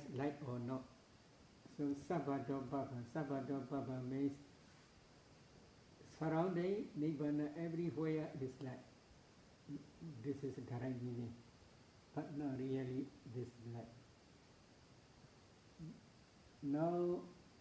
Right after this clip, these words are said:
you are practicing samatha. If you concentrate on your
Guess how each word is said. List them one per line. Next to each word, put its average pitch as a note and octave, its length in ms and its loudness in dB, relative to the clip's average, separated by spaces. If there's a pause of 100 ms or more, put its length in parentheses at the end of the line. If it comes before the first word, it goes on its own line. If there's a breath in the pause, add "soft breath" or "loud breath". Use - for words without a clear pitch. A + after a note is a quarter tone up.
(140)
you D3 200 4
are D3+ 120 4
practicing C#3 760 4 (120)
samatha. B2 400 0 (920)
If E3+ 200 2
you D#3+ 240 6
concentrate D3 640 2
on D3 240 6
your C3 280 4